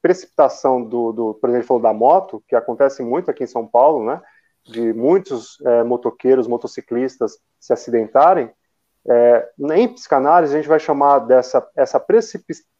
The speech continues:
precipitação em se colocarem de uma forma em risco, como a Eva também trouxe, é, de pu-, de saltar, de pular de um, de um, de um, de uma janela,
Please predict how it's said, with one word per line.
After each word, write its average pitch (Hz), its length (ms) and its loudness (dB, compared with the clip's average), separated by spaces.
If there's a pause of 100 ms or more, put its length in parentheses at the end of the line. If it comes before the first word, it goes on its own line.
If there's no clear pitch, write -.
(100)
precipitação 143 920 0 (420)
em 135 160 -2
se - 160 -10
colocarem 147 640 2
de 120 60 -8
uma 131 140 0
forma 120 560 2
em 123 100 -4
risco, 147 400 -6
como 120 260 -2
a 113 160 4
Eva 113 200 2
também 113 320 -6
trouxe, 151 500 -4 (540)
é, 113 140 2
de 110 100 -8
pu-, 120 180 -6
de - 140 -10
saltar, 127 440 2
de 110 120 -8
pular 123 260 4
de 110 100 -8
um, 107 200 -6
de 107 100 -12
um, 104 240 -8
de 98 100 -16
um, 101 300 -12
de - 140 -20
uma 101 240 -10
janela, 127 500 0